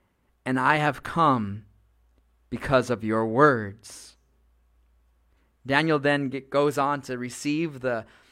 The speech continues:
the prophecy that the kingdom of Persia was gonna come against him. Look at verse thirteen, actually. It says, "But the prince of the kingdom of Persia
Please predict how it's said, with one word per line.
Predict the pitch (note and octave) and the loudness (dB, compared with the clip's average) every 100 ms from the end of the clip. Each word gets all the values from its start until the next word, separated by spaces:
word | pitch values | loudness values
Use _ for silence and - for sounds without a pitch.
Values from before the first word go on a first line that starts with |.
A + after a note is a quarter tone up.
| _ - | _ -16
the | A#2+ C3 | -8 -4
prophecy | - D3 D3+ D3 - D#3 D#3+ | 2 2 2 -4 -6 -4 -2
that | B2+ | -2
the | A#2 B2 - - _ - | -4 -8 -10 -20 _ -12
kingdom | - D3+ D3+ | -6 -2 0
of | C#3 - | -2 -4
Persia | - C#3+ C3 E3 | -4 -2 0 0
was | C#3+ B2 | 0 0
gonna | B2 C3 A#2 - _ _ _ _ _ _ _ | -2 -4 -4 -8 _ _ _ _ _ _ _
come | - D3+ | -6 -2
against | D3 C3+ C#3+ D3+ - | -2 -2 -2 -4 -4
him. | F3 G3+ F#3+ _ _ _ _ _ _ _ _ | -4 -4 -10 _ _ _ _ _ _ _ _
Look | D#3+ F3 | 2 4
at | |
verse | E3 E3 | 4 2
thirteen, | - D#3 - C#3+ B2 | 4 2 2 -4 -2
actually. | A2 - G#2+ G2+ - _ _ _ _ _ _ _ _ _ _ _ _ | -2 -6 -12 -12 -16 _ _ _ _ _ _ _ _ _ _ _ _
It | D3 | -2
says, | F3+ E3+ - - | 6 6 4 -8
"But | - D#3 | 2 4
the | D#3+ | 6
prince | - A3 A#3+ - | 4 2 0 -2
of | - D#3+ | -6 -4
the | C#3 | -2
kingdom | D3 F#3 G#3+ E3 C#3 D#3+ F3+ - _ _ - | -4 -2 0 2 0 -2 -8 -12 _ _ -12
of | B2+ | -8
Persia | - F#3 A3 C#3 C3 B2+ | 4 6 6 4 2 0